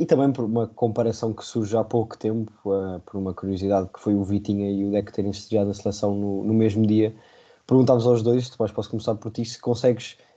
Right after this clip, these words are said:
também por essa questão de, de estares a dizer se não sabes se ele jogaria na mesma posição no futebol atual,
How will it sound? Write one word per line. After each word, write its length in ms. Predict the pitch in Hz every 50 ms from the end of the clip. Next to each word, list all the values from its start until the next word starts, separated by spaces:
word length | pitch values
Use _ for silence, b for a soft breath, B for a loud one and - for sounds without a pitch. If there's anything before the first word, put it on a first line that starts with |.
| b -
também 180 | 123 131 135 127
por 140 | 123 143
essa 180 | 139 135 - 135
questão 380 | 123 - - 147 143 131 120 107
de, 300 | 110 113 113 110 110 107
de 100 | - -
estares 260 | - 123 117 107 101
a 60 | 120
dizer 460 | 110 113 107 110 120 117 110 117 110 - b b b b b b
se 100 | - -
não 60 | 123 123
sabes 320 | 123 - 120 107 - -
se 80 | - 135
ele 120 | 120 120
jogaria 400 | 107 107 117 123 117 120 123 113
na 80 | 117 117
mesma 280 | 117 117 110 117 120
posição 640 | 113 117 - 107 110 107 - - 123 120 113 110 110
no 80 | 110
futebol 380 | 107 - - 107 110 110 110 107
atual, 520 | 107 - 117 120 120 123 123 123 123 b